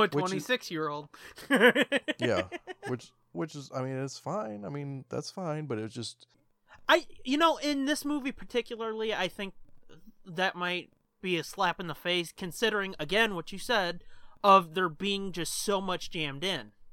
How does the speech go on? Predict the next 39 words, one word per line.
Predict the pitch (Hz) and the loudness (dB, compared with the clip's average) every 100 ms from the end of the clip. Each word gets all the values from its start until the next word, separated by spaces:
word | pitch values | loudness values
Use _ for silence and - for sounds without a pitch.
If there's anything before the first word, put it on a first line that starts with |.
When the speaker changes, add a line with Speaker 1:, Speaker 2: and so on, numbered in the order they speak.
| - - _ _ | -20 -20 _ _
Speaker 1:
To | - 220 | 2 6
where | 214 208 | 8 6
it's | 185 | 6
like, | 202 185 | 4 10
"Oh, | 247 370 | 12 10
stop | - - 285 330 | 8 8 12 10
everybody, | 359 320 247 247 254 | 8 0 2 2 2
we | 202 220 | 0 4
gotta | 220 220 | 8 8
have | 233 254 | 8 4
a | 240 | 2
fucking | - 247 247 220 | 0 -2 -2 0
puffin | 277 285 262 208 | 4 4 2 -2
act | 190 _ | -2 _
goofy | 277 285 233 | -10 -8 -8
for | - 160 | -6 -6
a | |
second." | - 143 - 120 _ _ _ _ _ _ - | -6 -10 -10 -16 _ _ _ _ _ _ -10
Speaker 2:
And | 113 113 | -8 -6
it, | - 135 | -6 -4
it, | 151 120 | -4 -6
it | - 123 | -8 -6
is, | 143 156 101 | -4 -6 -6
like, | 92 90 | -8 -8
supposed | - 101 101 95 - | -10 -8 -8 -8 -10
to | |
be, | 90 87 | -12 -10
like, | 82 82 - | -10 -12 -12
a | |
little | 95 98 92 90 80 76 - _ _ _ _ - | -10 -8 -8 -8 -10 -14 -18 _ _ _ _ -10
lightening | 95 95 80 92 | -6 -6 -8 -10
of | 90 85 | -10 -12
the | 90 | -12
mood, | 85 92 95 98 - | -8 -6 -6 -8 -12
'cause | - | -12
some | - 104 | -10 -8
of | 98 | -10
it | 95 | -10
is, | 90 - | -12 -14